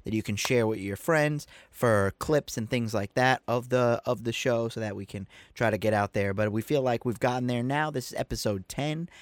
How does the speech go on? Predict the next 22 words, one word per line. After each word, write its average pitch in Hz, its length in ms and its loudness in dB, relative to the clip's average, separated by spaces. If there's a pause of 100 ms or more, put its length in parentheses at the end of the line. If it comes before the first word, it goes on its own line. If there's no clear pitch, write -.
(160)
and 101 220 -4
so 110 160 0
we've 98 120 0
kinda 117 240 0
gotten 101 260 -4
a 101 40 -6
few 117 300 0
under 110 200 2
our 98 120 -6
feet. - 400 -8
We're 107 100 -4
working 110 320 -2
through 120 220 -2
all 110 160 0
the 101 100 -8
things 120 300 -2
that 117 100 -2
we're 104 80 -6
trying 110 240 -4
to 104 60 -6
do 127 180 -4
here, 127 320 -2